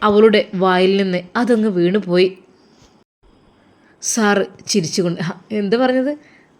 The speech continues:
"അല്ല, സോറി സാർ." "ആ, ആ, കുഴപ്പമില്ല, കുഴപ്പമില്ല, വർക്ക് ചെയ്തോളൂ, ഓക്കെ." അങ്ങനെ അതാ മുഹ്സിന ആ ട്യൂഷൻ സെന്ററിലേക്ക് വീണ്ടും വർക്കിന്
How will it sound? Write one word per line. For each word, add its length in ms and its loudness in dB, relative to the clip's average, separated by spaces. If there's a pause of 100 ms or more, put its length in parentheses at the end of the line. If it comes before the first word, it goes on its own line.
(120)
"അല്ല, 240 -2
സോറി 400 -2
സാർ." 300 -8 (540)
"ആ, 20 0
ആ, 300 -2
കുഴപ്പമില്ല, 480 2
കുഴപ്പമില്ല, 580 0 (360)
വർക്ക് 240 0
ചെയ്തോളൂ, 480 0
ഓക്കെ." 400 -2 (1400)
അങ്ങനെ 400 2
അതാ 180 2 (180)
മുഹ്സിന 500 0 (140)
ആ 100 4
ട്യൂഷൻ 500 -2
സെന്ററിലേക്ക് 640 2 (160)
വീണ്ടും 640 0
വർക്കിന് 560 -2